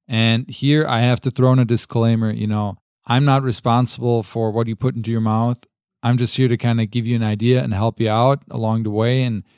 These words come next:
point you in the right direction. But before you go out and harvest anything by yourself, definitely consult a lot of different sources. Make sure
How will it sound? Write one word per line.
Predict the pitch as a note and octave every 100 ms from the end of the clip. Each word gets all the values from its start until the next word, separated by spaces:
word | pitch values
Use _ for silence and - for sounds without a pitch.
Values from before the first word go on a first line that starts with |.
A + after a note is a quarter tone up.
| _ _ _
point | C3 B2+ A#2+
you |
in | A#2+
the |
right | A2 A2
direction. | G#2+ A2 A#2+ A#2+ - B2
But | A2+ G#2
before | A#2 - C3 C#3+
you | A#2
go | C3 B2
out | A#2+ A2+ -
and | G#2+
harvest | F#2 A#2 A#2+ A2 -
anything | C3 C3 B2
by | A2+ A2
yourself, | G#2 - G#2 G2 F2+ - _ _ _ _ _ -
definitely | A#2+ A#2 C3 A#2
consult | A#2 - A#2+ A2+ A2+
a |
lot | G#2+ G#2+ A#2
of | A2
different | A2 A2 G#2
sources. | A2+ A2 G2+ A2+ G2+
Make | G#2+ G#2+
sure | - A#2+ A#2+ B2